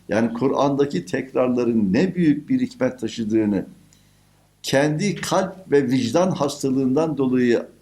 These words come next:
kavrayamayan itiraz ediyor. Bu Kur'an'daki tekrarlar niye yapılmış? Halbuki Bediüzzaman baştan buraya kadar ortaya koyduğu izahtan anlaşılıyor ki Kur'an altı bin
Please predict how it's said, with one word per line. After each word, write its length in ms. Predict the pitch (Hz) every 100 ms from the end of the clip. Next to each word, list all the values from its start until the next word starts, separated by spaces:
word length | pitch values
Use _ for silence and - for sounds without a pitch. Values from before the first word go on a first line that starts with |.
| _ _ -
kavrayamayan 880 | - 110 120 135 185 175 151 - -
itiraz 560 | 311 - - 185 185 143
ediyor. 300 | 107 92 73 - _ _ -
Bu 160 | 151 151
Kur'an'daki 460 | 135 143 135 135
tekrarlar 680 | - 127 131 123 147 175 151
niye 160 | 156
yapılmış? 580 | 151 123 101 92 - - - _ _ _ _ -
Halbuki 440 | 101 123 - 117
Bediüzzaman 720 | 113 117 101 113 117 117 107
baştan 480 | 104 101 - 143 127
buraya 240 | 180 165 139
kadar 360 | 131 120 - - _ _ _ _ -
ortaya 480 | 113 113 131 151
koyduğu 300 | 143 127 110
izahtan 680 | 113 110 104 113 113 107 104
anlaşılıyor 680 | - 101 95 92 - 104 143
ki 400 | - 170 170 - - - _ _ _ -
Kur'an 680 | 147 175 151 208 233 262 -
altı 560 | 139 147 143 - 208 160
bin 340 | 156 139 123